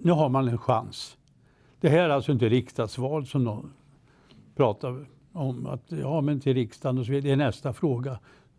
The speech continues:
Det behövs lika mycket, men E U-valet här nu, försök nu att bortse från att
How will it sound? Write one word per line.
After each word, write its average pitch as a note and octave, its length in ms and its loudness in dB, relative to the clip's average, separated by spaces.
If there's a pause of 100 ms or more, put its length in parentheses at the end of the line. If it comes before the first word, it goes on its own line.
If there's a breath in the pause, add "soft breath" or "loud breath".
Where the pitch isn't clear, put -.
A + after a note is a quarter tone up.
(120)
Det C3+ 180 4
behövs C3 320 4
lika B2 220 4
mycket, A#2 340 0
men C#3 140 0
E D3+ 200 4
U-valet D#3 540 4
här A#2 140 2
nu, A2 180 -6 (360 soft breath)
försök F#3 580 4
nu A#2+ 240 -2 (1000 soft breath)
att C#3 280 -2
bortse E3+ 480 2
från A2 440 0 (640 soft breath)
att - 340 -2